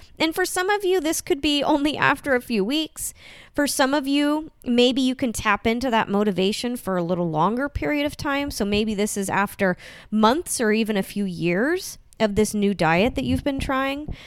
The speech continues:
But ultimately, you become less and less motivated to plan the foods ahead of time. And those parties and holidays and weekends and vacations, they begin to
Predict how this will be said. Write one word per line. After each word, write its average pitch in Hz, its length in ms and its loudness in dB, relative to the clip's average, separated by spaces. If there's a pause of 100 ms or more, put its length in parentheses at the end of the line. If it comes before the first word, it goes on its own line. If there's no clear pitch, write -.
(240)
But - 120 6
ultimately, 349 600 6
you 262 160 2
become 311 480 0
less 277 280 4
and 254 120 0
less 208 260 0
motivated 160 600 -2 (460)
to - 100 -2
plan 254 480 2
the 277 60 0
foods 247 380 0
ahead 196 220 0
of 170 80 2
time. 113 460 -6 (380)
And 202 260 0
those 208 240 4
parties 269 600 2
and 160 120 -2
holidays 269 760 4
and 185 200 -2
weekends 262 460 0
and 185 120 0
vacations, 247 760 0
they 208 100 2
begin 294 580 0
to 240 440 2